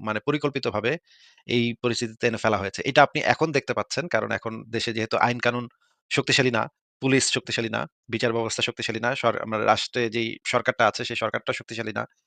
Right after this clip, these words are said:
এইজন্য আপনি এই মানে সত্যই, সত্যিকারের অবস্থাটা আপনি এখন দেখতে পাচ্ছেন। সত্যিকারের অবস্থাটা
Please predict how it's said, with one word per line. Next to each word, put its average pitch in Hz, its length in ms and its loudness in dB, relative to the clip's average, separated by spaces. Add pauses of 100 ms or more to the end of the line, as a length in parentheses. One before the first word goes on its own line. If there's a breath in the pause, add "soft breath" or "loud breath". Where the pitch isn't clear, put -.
(220)
এইজন্য 139 280 4
আপনি 131 260 4
এই 123 120 2 (260)
মানে 107 200 -4 (160)
সত্যই, 185 460 6
সত্যিকারের 160 500 2
অবস্থাটা 120 380 0
আপনি 113 140 0
এখন 110 180 -6
দেখতে 104 200 -10
পাচ্ছেন। 107 260 -12
সত্যিকারের 147 500 0
অবস্থাটা 127 380 -2